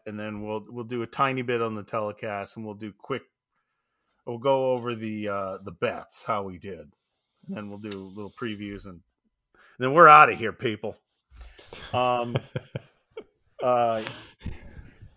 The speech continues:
Speaker 1: this is,
Speaker 2: Because
Speaker 1: uh,
Speaker 2: the
Speaker 1: this is
Speaker 2: clock's hitting five.
Speaker 1: Exactly. It's
Speaker 2: <laughs>
Speaker 1: five
Speaker 2: And you know what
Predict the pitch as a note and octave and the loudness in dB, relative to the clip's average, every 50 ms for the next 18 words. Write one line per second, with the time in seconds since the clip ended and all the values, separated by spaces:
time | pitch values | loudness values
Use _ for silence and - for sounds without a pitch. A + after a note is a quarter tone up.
0 | _ _ - B2+ B2 D3 G#3+ B3 D4 A3+ F3 E3 B2+ A#2+ B2 - - - - - | _ _ -12 -4 -2 0 2 4 2 4 8 8 8 10 10 8 6 4 0 -6
1 | - - - - - - F3 D3 E3+ E3+ - - D3+ B2 A2+ G#2 F#2 F2+ E2+ E2 | -8 -8 0 4 6 6 6 6 2 0 4 8 10 12 12 12 10 10 6 4
2 | E2+ - - - _ - - - _ _ - - - D3 C#3 B2 A#2 C3+ C3+ B2+ | 2 -4 -10 -18 _ -20 -20 -20 _ _ -16 -8 -4 -4 -4 2 4 6 8 8
3 | A2+ G#2 - - C3 A#2 G2+ F2 E2 - _ _ - - C3 C3 D3+ G#2 A2 A#2 | 8 6 2 0 0 0 0 -2 -6 -10 _ _ -18 -12 -2 2 2 4 4 4
4 | B2+ C3+ D3 D3+ E3 | 8 10 10 12 12